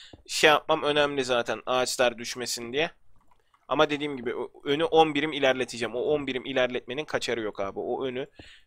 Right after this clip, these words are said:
bir şekilde on birim ilerleteceğim. Ya şu an için çok daha rahat hareket edebiliyorum gördüğünüz gibi. Ama koşmasam iyi olur çünkü hala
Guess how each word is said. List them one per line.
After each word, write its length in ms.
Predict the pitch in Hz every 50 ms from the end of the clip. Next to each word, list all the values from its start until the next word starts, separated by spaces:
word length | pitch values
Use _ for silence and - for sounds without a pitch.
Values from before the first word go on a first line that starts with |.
| _ -
bir 60 | 147
şekilde 380 | - - 123 - 120 117 120 139
on 280 | - 139 139 131 123
birim 200 | 120 123 143 -
ilerleteceğim. 640 | - 127 123 117 117 117 117 - 120 113 113 107 - _ - - - - - -
Ya 140 | 156 165 175
şu 180 | - - 233 233
an 100 | 226 220
için 180 | 208 - 214
çok 260 | 196 - 226 208 - -
daha 160 | 185 185 180
rahat 200 | 180 180 170 175
hareket 320 | 175 170 - - 165 -
edebiliyorum 480 | 165 156 156 147 147 151 143 143 139 127
gördüğünüz 480 | 131 127 127 127 131 127 127 123 120
gibi. 200 | 123 143 170 214 - -
Ama 180 | - 143 147 147
koşmasam 600 | - - 156 143 - 147 143 135 - 139 127 -
iyi 140 | 151 151 147
olur 220 | 139 147 170 - -
çünkü 220 | - 147 135 143
hala 360 | 147 147 143 135 131 143 170